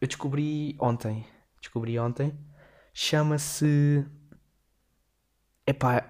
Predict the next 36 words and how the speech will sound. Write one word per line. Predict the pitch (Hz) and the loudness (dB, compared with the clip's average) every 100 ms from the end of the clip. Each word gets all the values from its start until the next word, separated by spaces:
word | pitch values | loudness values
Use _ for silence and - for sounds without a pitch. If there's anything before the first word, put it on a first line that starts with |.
| - - | -8 -6
e | 131 127 123 | -4 0 0
é, | 120 - _ | -2 -6 _
eu | 139 | 0
não | 139 | 0
sei | - 123 | 2 2
o | |
nome. | 120 127 147 - | 4 2 -2 -10
Scratching. | - - - 131 131 - 160 165 - - _ _ _ _ _ _ _ _ - | -14 -12 -2 2 2 0 -4 -4 -6 -18 _ _ _ _ _ _ _ _ -10
Epá, | - 131 | 0 2
não | 123 | 2
sei | - 123 | 2 2
o | |
nome. | 120 113 110 - _ _ - | 2 0 -4 -12 _ _ -2
Ah, | 120 117 117 117 - - - - _ | 2 4 4 2 -2 -18 -20 -20 _
sei | - 170 | 8 8
o | |
nome | 165 160 | 10 6
da | 156 | 4
rubrica | 135 135 135 139 | 4 4 2 4
mais | 127 120 | 2 4
famosa | 123 120 120 | 2 2 0
dele, | 117 117 | 0 0
que | 117 - | -2 -6
se | |
chama | - 113 113 113 113 120 - _ _ _ _ _ - | 0 2 4 2 0 -6 -14 _ _ _ _ _ 0
Mangalho | 120 123 120 120 120 | 2 4 6 6 4
News. | 117 120 120 156 - - _ _ _ _ _ _ _ _ _ _ | 2 2 2 -2 -8 -16 _ _ _ _ _ _ _ _ _ _
<laughs> | 143 135 135 123 - | 2 4 4 2 -2
Eu | 135 | 0
sei, | - | 2
o | 117 | 4
nome | 123 117 | 4 2
é | |
bem | 113 | 0
estranho, | 113 - 120 117 | -4 -2 0 2
mas | 117 110 | 0 -4